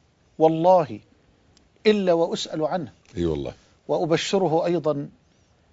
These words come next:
Speaker 1: وهذه سأسأل عنها بين يدي الله، أنني دعوت الله له باسمه في الروضة النبوية، وفي يوم عرفة، وفي بيت الله الحرام، وفي منى، وفي مزدلفة.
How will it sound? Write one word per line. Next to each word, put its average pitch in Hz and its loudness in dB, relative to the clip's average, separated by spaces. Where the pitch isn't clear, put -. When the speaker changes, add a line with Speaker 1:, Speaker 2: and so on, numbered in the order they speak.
Speaker 1:
وهذه 156 0
سأسأل 151 -4
عنها 151 -4
بين 156 -4
يدي 151 -2
الله، 160 0
أنني 165 0
دعوت 156 0
الله 160 -2
له 151 0
باسمه 139 -6
في - -4
الروضة 156 2
النبوية، 135 -4
وفي 143 -4
يوم 160 0
عرفة، 139 0
وفي - -2
بيت 160 -2
الله 165 -2
الحرام، 135 -2
وفي 165 -2
منى، 151 -2
وفي 175 -4
مزدلفة. 165 -2